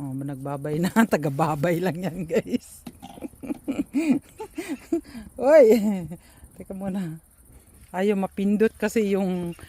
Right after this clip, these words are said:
yung kamay ko may, may gloves. Wait lang. Meron kasi siya na ganito, guys, so hindi ko siya mapindot. Wait lang, ha. Mm. So, babay na din ako. Bye-bye. Thank you for watching. Mwah!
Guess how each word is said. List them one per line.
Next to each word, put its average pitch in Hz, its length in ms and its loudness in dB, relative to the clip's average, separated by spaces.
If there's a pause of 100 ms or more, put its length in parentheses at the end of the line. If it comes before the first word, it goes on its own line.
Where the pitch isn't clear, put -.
(180)
yung 196 240 -4
kamay 208 320 0
ko 220 160 0
may, 175 520 0
may 175 160 -4
gloves. 180 720 -2 (560)
Wait 180 240 -8
lang. 175 200 -6 (2000)
Meron 233 280 2
kasi 233 280 0
siya 240 200 4
na 220 120 2
ganito, 214 320 0
guys, 214 240 0
so 233 80 -2
hindi 202 240 -2
ko - 80 -14
siya 202 160 -6
mapindot. 196 560 -8
Wait 165 160 -14
lang, 180 220 -12
ha. 180 100 -12 (800)
Mm. 143 240 -12 (1700)
So, 175 320 -4
babay 165 360 -8
na 220 160 -4
din 233 180 -4
ako. 277 300 -2
Bye-bye. 269 920 -2
Thank 202 240 -14
you - 80 -20
for 196 80 -20
watching. 208 300 -16
Mwah! 196 300 -6